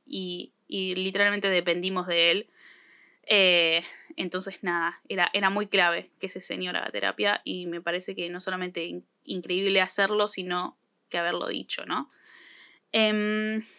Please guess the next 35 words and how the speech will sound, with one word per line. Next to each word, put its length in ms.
bueno, 300
otra 260
de 100
las 400
reflexiones 540
que 80
me 100
tiraron 440
es 340
que 100
no 80
hay 80
que 80
depositar 520
todo 200
en 80
un 120
solo 280
ser 180
humano, 500
eh, 500
y 160
que 440
incluso 460
estamos 300
demasiado 500
crazies 680
de 80
amor 260
por 120
el 100
fútbol 520
y 60
por 200
Messi. 540